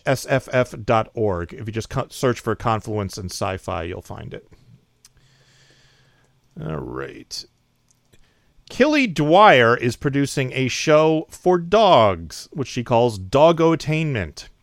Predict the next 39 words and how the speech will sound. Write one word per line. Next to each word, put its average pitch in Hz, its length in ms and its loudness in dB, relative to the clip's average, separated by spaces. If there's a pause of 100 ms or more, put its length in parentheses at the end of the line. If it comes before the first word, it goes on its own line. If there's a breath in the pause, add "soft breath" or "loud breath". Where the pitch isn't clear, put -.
(560 soft breath)
Killy 151 240 2
says, 143 400 4 (280 soft breath)
this 147 140 0
interactive 214 560 2
online 175 500 6
theatrical 175 600 2
experience 165 600 0
for - 160 -2
you 165 300 0
and 185 320 0
your 190 120 4
dog 147 420 6
is 139 160 -4
presented 147 520 0
by 147 200 4
the 127 140 -4
Dawn 156 400 2
to 160 100 -4
Clown 160 360 0
Festival 123 640 -2 (380 soft breath)
and 139 180 -2
is 131 140 2
a 131 80 4
digital 202 400 2
show 185 260 2
that 160 140 -2
will 127 180 2
lay 165 180 2
the 160 100 -2
ground 147 360 0
for 143 100 -8
my 131 120 -2
in-person 156 720 -2
Doggotainment 139 720 2
experience 170 640 -2
launching 147 400 -2
here 127 240 -6
in 113 220 -8
September. 107 720 -6